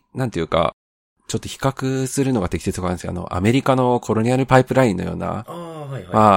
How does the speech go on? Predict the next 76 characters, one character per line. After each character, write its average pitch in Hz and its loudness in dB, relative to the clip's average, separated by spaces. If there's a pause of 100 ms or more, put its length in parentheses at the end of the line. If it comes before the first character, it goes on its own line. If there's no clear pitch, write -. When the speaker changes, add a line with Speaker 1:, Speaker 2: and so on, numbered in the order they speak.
(160)
Speaker 1:
あ、 98 8
あ 107 6
れ 143 4
ぐ 156 0
ら 160 4
い 160 2
ま 160 0
で 110 2
は、 101 2
あ 98 -4
の、 98 -4
激 117 0
し - -2
く 98 0
取 95 0
り 98 2
上 95 2
げ 101 0
ら 101 0
れ 104 0
る 107 0
よ 110 2
う - -2
な 87 -4
状 95 -6
況 110 -6
に 117 -4
ま 143 -2
で 156 -2
は 165 2
至 110 0
っ 104 -4 (400)
て - -2
な 101 0
か 87 0
っ - -4
た 85 0
の 85 -6
か 90 -6
な 101 4
っ - -20 (280)
て 90 -2
い 90 0
う 87 -4
の 90 -8
で。 92 -2
Speaker 2:
そ 87 -2
う - 0
で - -6
す - -12
ね。 95 -14 (160)
ク 170 -8
リ 226 -8
テ 226 -12
ィ - -8
カ 123 -2
ル 107 -4
で 95 -2
は 85 -6
な 87 -10
い 87 -12
か 80 -12
な 95 -8
っ - -16
て 85 -12
い 80 -8
う - -12
感 76 -14
じ 71 -16
は 71 -12
し - -20
ま 67 -18
し - -20
た 120 -4
ね。 123 2
Speaker 1:
ね。 104 -6